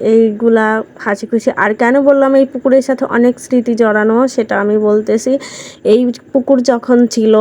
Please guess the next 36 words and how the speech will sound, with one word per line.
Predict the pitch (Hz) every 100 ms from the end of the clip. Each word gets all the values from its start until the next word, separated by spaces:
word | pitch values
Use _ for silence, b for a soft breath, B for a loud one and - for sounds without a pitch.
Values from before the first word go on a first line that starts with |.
| 220 - -
এত | 240 - 254 247
মানুষ, | 254 226 226 233 254
মানে | 233 233
আমরা, | 233 233 240 -
আমরা | 220 226 226 220
গরমকালে | 214 214 220 214 202 202 214 262 B B B 202
দুই | 233 269 285 254
তিন | 269 262 262
ঘন্টা | 214 240 240 247 233 240 220 226
পানিতে | 214 214 226 220
নেমে | 220 208 208
থাকছি, | 220 220 - - 226 220
পানিতে। | 214 202 214 208 214
তারপর | 208 196 196 - 202 202 B B B B _ 208
এই | 190 208 208
যে | 220 208 202 196 - - - 226
বোতল | 247 277 277 254 -
আছে | 240 240
না, | 262 214
বড় | 214 226 220 214
আট | 220 220
লিটার | 220 202 226 226
বোতল, | 214 220 220
তারপর | 226 220
ঢোপ | 214 277 233
বলে | 233 214 202
যেটাকে | 214 202 208
আর | 190 190
কি, | - 247 339 B B B B -
এখন | 208 220 240 226
তোমাদের | 240 240 294
ভাষায় | 285 294 269 233
কি | 240
বলে | 214 214
জানি | 214 202 240
না। | 262